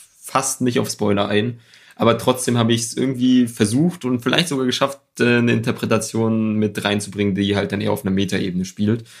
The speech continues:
Und Midsommar war eine interessante Erfahrung, hatte ein bisschen was von einer Therapiesitzung für mich <laughs> irgendwie. Und der Film, der ist auch, finde ich, sehr schwer einzuordnen, weil Maxi meinte ja schon, Horror mag er nicht, Thriller schon, und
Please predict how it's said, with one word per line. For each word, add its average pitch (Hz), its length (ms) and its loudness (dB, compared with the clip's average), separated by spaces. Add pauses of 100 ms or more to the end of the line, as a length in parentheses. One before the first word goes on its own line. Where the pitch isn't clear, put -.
(600)
Und 117 140 4
Midsommar 135 560 4
war 120 240 4
eine 113 840 0
interessante 123 500 0
Erfahrung, 120 760 0 (160)
hatte 120 220 -2
ein 110 60 2
bisschen 113 220 -2
was 110 140 0
von 110 140 0
einer 104 320 2 (180)
Therapiesitzung 123 880 0
für 123 120 -4
mich 135 380 0
<laughs> - 0 -
irgendwie. 131 560 2 (1160)
Und 131 440 0
der 127 100 6
Film, 151 320 2
der 131 140 4
ist 139 160 -2
auch, 135 60 -10
finde 135 200 -2
ich, 117 80 -4
sehr 123 140 2
schwer - 240 0
einzuordnen, 113 760 0
weil 104 140 0
Maxi 113 520 -2
meinte 117 240 0
ja 107 120 2
schon, 113 380 -2
Horror 113 240 0
mag 120 240 0
er 107 80 0
nicht, 123 400 -4 (340)
Thriller 120 320 4
schon, 123 380 0
und 117 240 -4